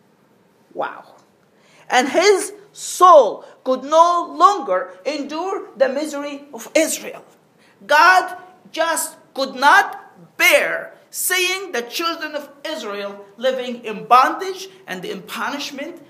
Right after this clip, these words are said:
and enduring the wrath that they actually brought upon themselves. God is not just a sadistic God who just wanna judge people for no reason just because he's God. People are bringing judgment upon themselves, and his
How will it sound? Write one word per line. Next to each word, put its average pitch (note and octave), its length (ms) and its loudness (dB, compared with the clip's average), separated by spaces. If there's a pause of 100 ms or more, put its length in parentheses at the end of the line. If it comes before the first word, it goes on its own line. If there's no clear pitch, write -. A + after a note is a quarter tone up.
(160)
and G3 220 -14
enduring B3+ 480 -12
the A#3 100 -6
wrath A3 480 4 (280)
that A3+ 180 -8
they A#4 280 2 (120)
actually C#4 260 -4
brought A#3 280 -4
upon G3 240 -6
themselves. F#3 380 -12
God A4 220 0
is F4+ 140 -4
not C4+ 240 -4
just A#3 340 -4 (200)
a - 80 -10
sadistic A3+ 600 -4
God A3+ 280 2
who G3+ 100 -8
just G#3 320 -8
wanna G#3+ 220 -6
judge A#3+ 360 -6
people A3+ 300 -14
for F#3 240 -12
no G#3+ 140 -8
reason F#3+ 400 -12
just G#3 160 -14
because G3 240 -12
he's F3+ 200 -16
God. - 360 -10 (340)
People E4+ 560 -4 (140)
are F#3 200 -8
bringing C4 480 -14
judgment - 560 -6
upon F#3 480 -8
themselves, G3 680 -10
and G3 120 -10
his B3 300 -10